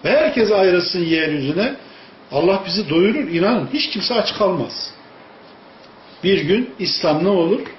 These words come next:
Hakim olur. Yeter ki bunu yapabilelim kardeşler. Allah bizlere hayır versin. Hayırdan ayırmasın. Ayeti kerimede dikkat ederseniz sırf diyor dinlerini öğreten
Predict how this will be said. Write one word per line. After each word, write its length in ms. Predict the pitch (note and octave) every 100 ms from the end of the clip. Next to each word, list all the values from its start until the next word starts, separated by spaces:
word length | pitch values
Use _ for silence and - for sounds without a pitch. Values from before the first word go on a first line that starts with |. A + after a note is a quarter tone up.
| - - -
Hakim 420 | C#3 C#3 C#3 - C3+
olur. 220 | C#3 F#3 C#3
Yeter 400 | D#3+ F3 D3 C3
ki 160 | C3+
bunu 280 | C#3+ E3+ A#3 - - - -
yapabilelim 640 | C#3+ C#3+ C3+ C3 C3 B2 -
kardeşler. 500 | A2+ G#2 G#2+ - A#2 G#2 - - - - - - -
Allah 280 | G3+ A3 G#3+
bizlere 340 | G3+ F#3+ G3+
hayır 380 | G3+ F3+ F#3 F3+
versin. 420 | D3+ C#3+ - F#3 - -
Hayırdan 500 | E3 E3 D#3+ E3+ F#3 F3 - -
ayırmasın. 720 | D3+ E3 E3 D3+ C#3 - A3+ A3+ - - - -
Ayeti 440 | F3 G3+ A3 A#3
kerimede 540 | - G3 F#3+ F3+ F#3+ G#3+
dikkat 340 | G3 - F3
ederseniz 720 | E3+ G3+ G3 - E3+ A3+ - - - - -
sırf 520 | - - D4+ E4+ - -
diyor 280 | F3+ D#3 A#2 - -
dinlerini 580 | D#3 A3 A3 G#3+ G3 F3
öğreten 640 | F3 G3+ G#3 F3+ - F3